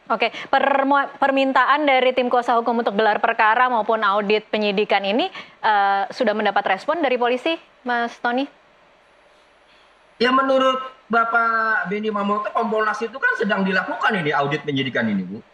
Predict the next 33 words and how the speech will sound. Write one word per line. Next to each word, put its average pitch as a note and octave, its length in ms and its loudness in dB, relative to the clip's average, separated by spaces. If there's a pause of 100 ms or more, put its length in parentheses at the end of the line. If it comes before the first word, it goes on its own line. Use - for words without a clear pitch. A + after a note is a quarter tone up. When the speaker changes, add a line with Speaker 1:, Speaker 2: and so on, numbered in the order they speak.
(120)
Speaker 2:
Cuma G3 220 2
Speaker 1:
Ya. - 20 -6
Speaker 2:
kan C#5 100 2 (140)
kami E4 60 -4 (100)
nggak G3 160 2
dilibatkan. C#3 500 -2 (380)
Kalau F3+ 160 2
kami F#3 480 0
dilibatkannya D3+ 800 -2
itu - 160 -8
kan - 160 0 (320)
secara F#3+ 480 0 (140)
aturan, C#3 680 -2
ya, F3 160 -4 (240)
di D3+ 140 -12
dalam F3+ 320 -2
Perkapolri G#3+ 500 -2
nomor F3+ 360 -4
enam A3 200 0
tahun F#3 200 0
dua D#3+ 120 0
ribu D3+ 160 -4
sembilan C#3 440 0
belas, F3 300 2 (360)
yaitu D#3+ 340 -2
gelar E3+ 300 -2
perkara F3 380 -2
khusus. A3 440 -2
Maka - 260 0
kami A3+ 200 0
berhak F#3 460 -2
dilibatkan F3 480 -2
sebagai F3+ 500 -2